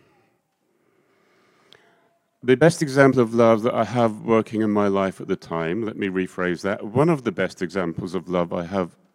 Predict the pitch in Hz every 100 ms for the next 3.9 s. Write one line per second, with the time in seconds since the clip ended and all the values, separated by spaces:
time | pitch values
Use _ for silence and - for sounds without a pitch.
0 | - 95 90 98 92 92 87 90 - 85
1 | - 92 87 87 85 78 85 80 85 -
2 | _ _ - 98 101 98 98 92 90 95
3 | - - 98 101 98 107 90 - 82